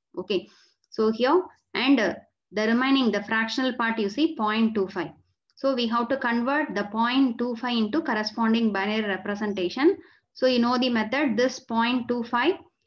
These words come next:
is multiplied with two. Okay, uh, so point two five multiplied with two means we will get zero point five. Okay, zero point five. Then the next one, again, uh, we will get the fractional part only.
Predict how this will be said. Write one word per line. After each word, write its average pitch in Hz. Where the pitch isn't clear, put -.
is 294
multiplied 226
with 302
two. 233
Okay, 196
uh, 214
so 226
point 254
two 254
five 254
multiplied 240
with 220
two 233
means 262
we 208
will 220
get 262
zero 214
point 214
five. 220
Okay, 208
zero 214
point 214
five. 277
Then 226
the 233
next 226
one, 277
again, 285
uh, 220
we 233
will 233
get 254
the 233
fractional 220
part 214
only. 254